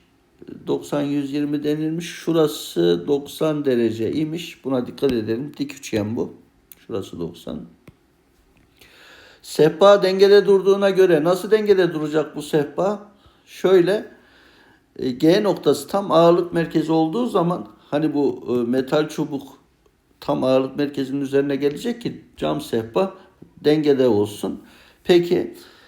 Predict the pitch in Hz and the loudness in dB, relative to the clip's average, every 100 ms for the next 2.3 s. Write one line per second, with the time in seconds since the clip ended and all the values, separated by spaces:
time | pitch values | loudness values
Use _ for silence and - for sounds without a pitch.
0 | _ _ _ - - 160 185 208 190 175 | _ _ _ -8 2 4 6 4 2 0
1 | 208 175 180 180 185 185 165 - 135 139 | 0 4 4 4 4 4 2 0 -2 -2
2 | 175 196 - | -2 -4 -6